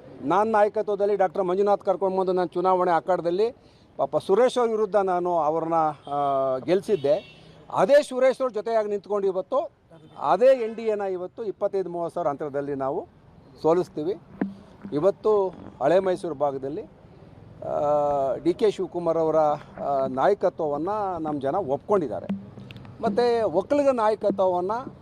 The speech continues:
ಆ, ದೇವೇಗೌಡರ ಕುಟುಂಬದಿಂದ ಕಿತ್ಕೊಳ್ತಾ ಇದ್ದಾರೆ. ದೇವೇಗೌಡರು ಕೂಡ ಗೌರವಯುತವಾಗಿ ಇದರಿಂದ ನಿರ್ಗಮನ ಮಾಡಬೇಕು, ಅವ್ರು ವಿಶ್ರಾಂತ ಜೀವನವನ್ನು ಮಾಡಬೇಕು.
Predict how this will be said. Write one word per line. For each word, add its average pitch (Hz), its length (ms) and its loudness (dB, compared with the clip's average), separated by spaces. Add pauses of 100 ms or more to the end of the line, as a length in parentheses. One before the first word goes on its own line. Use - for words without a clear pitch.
(140)
ಆ, - 300 -12
ದೇವೇಗೌಡರ 214 520 4
ಕುಟುಂಬದಿಂದ 175 500 -6
ಕಿತ್ಕೊಳ್ತಾ 170 540 -6
ಇದ್ದಾರೆ. 87 220 -10 (540)
ದೇವೇಗೌಡರು 220 480 2
ಕೂಡ 185 200 -6 (580)
ಗೌರವಯುತವಾಗಿ 170 760 0
ಇದರಿಂದ 143 260 -6
ನಿರ್ಗಮನ 135 640 -2
ಮಾಡಬೇಕು, 117 480 -4
ಅವ್ರು 156 140 2
ವಿಶ್ರಾಂತ 214 360 0
ಜೀವನವನ್ನು 147 520 -4
ಮಾಡಬೇಕು. 117 540 -8